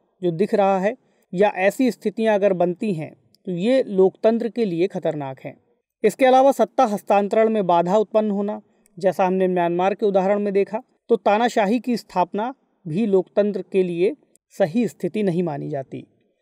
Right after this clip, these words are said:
इसी तरह चुनाव अभियान में होने वाला अत्यधिक व्यय लोकतांत्रिक प्रक्रिया को नुकसान पहुंचाता है। भ्रष्टाचार की चुनौती तो लोकतंत्र के सामने है ही, इसके अलावा आतंकवाद जैसी स्थितियां भी देशों में लोकतंत्र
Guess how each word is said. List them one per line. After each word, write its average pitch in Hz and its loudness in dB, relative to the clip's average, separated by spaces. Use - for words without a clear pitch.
इसी 254 2
तरह 294 4
चुनाव 233 4
अभियान 208 2
में 254 2
होने 196 0
वाला 214 2
अत्यधिक 202 0
व्यय 156 -2
लोकतांत्रिक 196 0
प्रक्रिया 196 0
को 185 -2
नुकसान 202 0
पहुंचाता 147 -8
है। 131 -14
भ्रष्टाचार 208 2
की 247 -4
चुनौती 220 0
तो 226 0
लोकतंत्र 196 0
के 202 -4
सामने 190 -2
है 170 2
ही, 220 -6
इसके 196 -2
अलावा 208 4
आतंकवाद 202 0
जैसी 202 0
स्थितियां 185 -2
भी 170 -6
देशों 185 0
में 190 -4
लोकतंत्र 208 -4